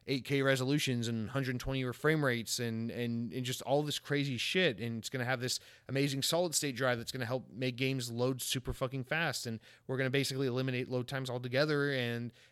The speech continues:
it's just this really, really powerful box. And I think what we have to understand when, when Phil Spencer, when Microsoft, or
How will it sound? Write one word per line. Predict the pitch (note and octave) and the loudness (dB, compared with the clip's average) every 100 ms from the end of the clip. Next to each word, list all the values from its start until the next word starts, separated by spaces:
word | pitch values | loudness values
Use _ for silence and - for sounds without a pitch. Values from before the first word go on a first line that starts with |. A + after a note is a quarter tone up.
| - | -6
it's | C#3+ | 0
just | F3+ - - | 0 0 -2
this | D#3 B2+ | -2 0
really, | C3 D#3 E3+ C#3+ | 2 6 6 6
really | A#2+ C#3+ C3+ | 4 2 2
powerful | - B2 A#2 | 0 -2 -4
box. | A#2 C#3 C3+ - | -2 -2 -2 -4
And | A2+ B2+ A#2+ - - - | -6 -8 -10 -18 -16 -2
I | D3 | 0
think | F3 G#3+ E3 - | 2 0 -2 -12
what | C#3+ D#3 | -4 0
we | D3+ | 2
have | D3+ E3+ | 4 4
to | F3+ | 2
understand | F3 D3+ - C#3 C#3 C3+ | -2 -2 0 -2 0 -2
when, | B2+ B2 A#2+ - _ | -2 -2 -6 -12 _
when | E2 A#2 B2 A#2+ | -8 -4 -2 -2
Phil | A2 - B2+ | -6 -6 -4
Spencer, | - B2 A#2 A#2+ A#2 | -2 -2 -2 -2 -2
when | A2+ | 0
Microsoft, | A2+ A2+ A2+ A#2 A2+ A2+ | -2 -2 -2 -2 -2 -4
or | G#2+ | -8